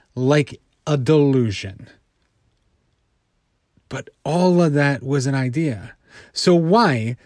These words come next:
do you think that whatever you have in your mind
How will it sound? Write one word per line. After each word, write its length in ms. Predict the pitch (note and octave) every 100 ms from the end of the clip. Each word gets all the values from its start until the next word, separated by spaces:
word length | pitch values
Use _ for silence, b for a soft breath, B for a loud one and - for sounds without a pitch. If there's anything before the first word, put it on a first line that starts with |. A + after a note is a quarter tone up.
| b C3+
do 200 | C3 G3
you 680 | E3+ F3 C#4+ E3+ A#2 C3 _ _
think 380 | - G#3+ A3+ -
that 220 | F3 E3
whatever 260 | F3+ G#3 G3+
you 240 | E3 B3+
have 260 | G#3 F3 D#3
in 120 | D3
your 160 | F#3+
mind 600 | F3 F#3+ G3 A#2 A2+ C#3+